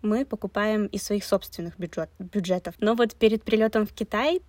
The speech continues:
понятия семейного бюджета у нас еще не было, поэтому билеты до Пекина я покупала себе сама. И была одна ситуация, когда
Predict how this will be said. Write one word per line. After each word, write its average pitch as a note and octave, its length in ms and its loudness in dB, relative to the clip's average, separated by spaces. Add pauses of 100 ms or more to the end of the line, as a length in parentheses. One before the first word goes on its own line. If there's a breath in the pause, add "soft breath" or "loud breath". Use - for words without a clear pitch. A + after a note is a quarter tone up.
понятия G3+ 640 0
семейного G#3 440 2
бюджета G#3 420 0
у G#3 40 4
нас G3+ 140 0
еще - 160 -2
не F#3+ 160 2
было, C#4 280 0 (320)
поэтому G#3 380 2
билеты G3+ 380 2
до F#3+ 80 -2
Пекина A#3+ 400 -2
я G#3+ 160 2
покупала G3 440 -4
себе G3 240 -6
сама. F#3+ 300 -4 (140)
И F#3+ 240 0
была G3 320 0
одна F#3+ 180 -2
ситуация, A#3 680 -4
когда G3 460 -4